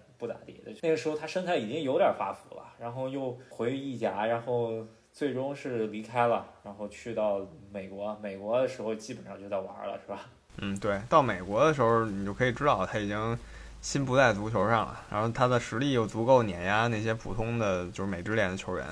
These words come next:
Speaker 2: 所以说一赛季进十几个球依旧不是问题。那整个联赛生涯高光时刻就是在拿波里打出过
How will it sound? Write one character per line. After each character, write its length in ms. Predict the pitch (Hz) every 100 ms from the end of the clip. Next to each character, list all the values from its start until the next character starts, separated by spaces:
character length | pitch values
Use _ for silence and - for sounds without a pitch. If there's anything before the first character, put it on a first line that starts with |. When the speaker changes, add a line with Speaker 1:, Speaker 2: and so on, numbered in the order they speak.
| -
Speaker 2:
所 180 | -
以 60 | 92
说 300 | 110 101 104 -
一 140 | 110 110
赛 160 | 131
季 140 | 113 110
进 220 | 147 120
十 200 | 110 117
几 80 | 113
个 80 |
球 200 | 90 95
依 100 | 107
旧 120 | 113 98
不 180 | 92
是 60 | 101
问 160 | 104 90
题。 220 | - 65 - - - -
那 100 | 123
整 200 | 120 104
个 120 | 123
联 220 | 120 131
赛 180 | 170 147
生 200 | 117 120
涯 240 | 104 104
高 160 | 110 127
光 200 | 131 131
时 180 | 127 113
刻 260 | 127 104 -
就 140 | - 110
是 60 |
在 200 | 107 107
拿 160 | 101 101
波 140 | 117
里 160 | 113 87 87 117 - - - -
打 220 | - 92
出 200 | 98 127
过 300 | 117 113 107